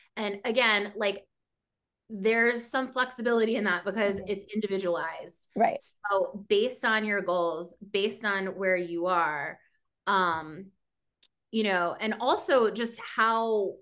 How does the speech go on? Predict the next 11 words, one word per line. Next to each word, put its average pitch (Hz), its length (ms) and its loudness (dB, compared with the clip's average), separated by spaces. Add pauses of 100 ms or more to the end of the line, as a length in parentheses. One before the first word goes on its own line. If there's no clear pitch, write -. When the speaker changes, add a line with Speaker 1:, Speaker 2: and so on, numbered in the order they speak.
(840)
Speaker 1:
how 247 160 4
soon 247 460 0
you 214 140 0
want 196 220 0
a 190 40 0
new 175 180 -2
program. 180 720 -4 (120)
Speaker 2:
Mm-hmm. 208 800 0
Speaker 1:
Um, 185 500 0 (320)
so 226 480 0 (1300)
you'll 226 540 2